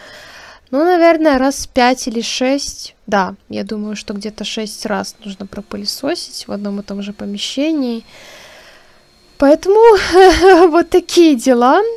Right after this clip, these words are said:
Да, я надеюсь, что мы щас за один день не сожрём всю нашу накопленную электроэнергию. Ну, это было бы обидно, по крайней мере. Так, Джулия. Джулия, дорогая, дорогая моя.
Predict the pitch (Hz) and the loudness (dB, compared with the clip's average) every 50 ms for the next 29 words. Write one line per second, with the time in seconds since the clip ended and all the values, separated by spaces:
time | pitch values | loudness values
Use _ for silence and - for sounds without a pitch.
0 | - - 311 262 240 233 233 220 220 214 214 202 202 202 208 208 208 233 254 269 | -8 -8 -6 -4 -4 -2 -2 0 0 0 0 -2 -2 -4 -6 -6 -4 -4 -2 -2
1 | 277 277 240 247 254 254 247 - - - 233 233 233 - - - - 247 240 220 | -2 -2 -2 -4 -4 -6 -6 -10 -12 -12 -10 -10 -10 -12 -14 -10 -8 -6 -6 -6
2 | - 233 226 226 - 240 226 226 233 233 - - 240 233 247 240 233 220 214 208 | -6 -10 -10 -8 -8 -6 -6 -6 -8 -8 -8 -8 -6 -4 -2 -2 -2 -4 -6 -8
3 | - - - 214 220 208 - 220 220 214 214 - 208 214 220 220 214 214 214 220 | -10 -12 -10 -10 -12 -12 -12 -12 -12 -12 -12 -14 -14 -12 -12 -12 -10 -10 -10 -12
4 | 226 220 - - 233 233 233 285 349 370 339 254 - 202 - 262 294 302 - _ | -12 -12 -10 -10 -8 -6 -4 -4 -4 -4 -6 -8 -10 -10 -8 -8 -8 -8 -10 _
5 | _ _ _ _ _ - - _ - - - 214 214 220 214 208 202 202 208 196 | _ _ _ _ _ -18 -16 _ -14 -12 -12 -10 -8 -8 -8 -6 -6 -6 -6 -8
6 | - - - - - - - - - - - - - - - - - - - - | -10 -14 -18 -18 -20 -20 -20 -20 -20 -18 -18 -18 -18 -18 -18 -18 -18 -18 -18 -20
7 | - _ _ - - - - - - - - - - - - _ _ - 254 185 | -20 _ _ -20 -20 -20 -20 -20 -20 -20 -20 -20 -20 -20 -20 _ _ -2 -2 -2
8 | - - - - - 214 202 - 285 320 320 262 220 180 - - - _ _ _ | -2 -6 -12 -18 -16 -14 -8 -4 -2 -2 -2 -2 -4 -6 -10 -14 -16 _ _ _
9 | _ _ _ _ - 202 196 - 214 233 269 285 294 294 277 262 262 254 254 262 | _ _ _ _ -20 -18 -14 -10 -6 -6 -6 -4 -6 -6 -6 -6 -8 -8 -10 -12
10 | 262 - - 226 220 226 220 208 - 226 240 262 262 240 240 _ _ _ - - | -14 -16 -16 -16 -14 -16 -16 -16 -14 -14 -14 -12 -14 -16 -18 _ _ _ -16 -14
11 | 208 208 208 202 202 - 214 240 262 254 240 226 226 226 220 214 208 208 | -12 -12 -12 -12 -14 -14 -12 -10 -10 -10 -12 -14 -14 -14 -14 -14 -14 -14